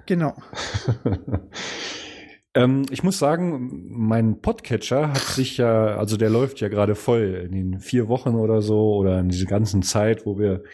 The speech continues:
Speaker 2: nicht aufnehmen, habe ich auch, äh, schändlich das Podcast hören vernachlässigt. Ich hatte halt so ziemlich auf nichts Bock. Kann man vielleicht auch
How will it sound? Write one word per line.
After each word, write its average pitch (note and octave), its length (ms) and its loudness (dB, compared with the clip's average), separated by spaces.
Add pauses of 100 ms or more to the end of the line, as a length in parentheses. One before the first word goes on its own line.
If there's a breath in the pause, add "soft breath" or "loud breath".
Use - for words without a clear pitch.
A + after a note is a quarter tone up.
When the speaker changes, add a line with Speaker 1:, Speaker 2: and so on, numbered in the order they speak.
(340 loud breath)
Speaker 2:
nicht G#2+ 200 0
aufnehmen, A#2 520 2
habe G#2+ 160 0
ich - 160 -4
auch, F#2+ 340 0
äh, F#2+ 200 2
schändlich C3+ 440 0
das G#2 140 -6
Podcast A#2 600 -4
hören D#3+ 400 2
vernachlässigt. C#3+ 760 0
Ich A2+ 120 -2
hatte A2 160 0
halt G#2 180 2
so G2 120 -6
ziemlich G#2 320 0
auf F#2 120 -4
nichts G#2 260 0
Bock. - 280 0 (880 loud breath)
Kann A2+ 160 -2
man G#2+ 180 2
vielleicht G#2 360 0
auch G2+ 240 -4